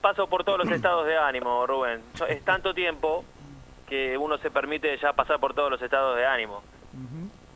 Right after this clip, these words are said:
Speaker 1: Hoy fue una hora y media, nada más y nada menos, entonces ya
Speaker 3: Claro.
Speaker 1: no tiene razón de ser.
Speaker 3: Mamita, pero jornada
Speaker 1: Bueno.
Speaker 3: larga, además.
Speaker 1: Sí, sí, jornada que terminará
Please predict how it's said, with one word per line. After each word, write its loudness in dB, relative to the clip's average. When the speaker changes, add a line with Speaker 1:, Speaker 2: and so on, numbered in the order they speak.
Speaker 1:
Hoy 2
fue 0
una 4
hora 2
y 0
media, 2
nada 4
más 2
y -10
nada 4
menos, 0
entonces -4
ya 2
Speaker 3:
Claro. -8
Speaker 1:
no 0
tiene -2
razón 0
de -2
ser. 2
Speaker 3:
Mamita, -6
pero 0
jornada 2
Speaker 1:
Bueno. 10
Speaker 3:
larga, 6
además. -4
Speaker 1:
Sí, 0
sí, 0
jornada 2
que 2
terminará 4